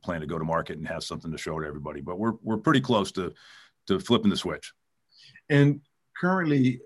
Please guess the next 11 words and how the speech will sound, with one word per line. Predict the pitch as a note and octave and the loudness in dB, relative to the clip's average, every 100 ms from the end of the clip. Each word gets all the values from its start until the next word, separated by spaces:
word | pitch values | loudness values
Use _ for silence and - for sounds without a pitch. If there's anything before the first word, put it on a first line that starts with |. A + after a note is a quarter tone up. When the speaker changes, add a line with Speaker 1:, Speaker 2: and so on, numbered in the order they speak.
| A#2+ | -2
Speaker 2:
do | A#2 | 2
you | B2 A#2+ | 4 4
s-, | A#2 - - | 0 -10 -2
do | B2+ | 0
you | A2+ | 2
see | - D3 | 0 2
yourself | C3 A#2+ - A#2+ A#2+ | 2 2 0 -4 -2
having | A#2 A2 A2+ A2 - | -2 -2 -2 -4 -2
any | A2+ G#2+ G#2 - | -2 0 -2 -4
immediate | G#2+ G#2 A#2 A#2 A#2+ | -2 2 2 4 2
competitors, | A#2 A2+ G#2 A#2 A#2+ G#2 F2+ F2 - | 0 -4 -2 -2 -2 -2 -4 -8 -14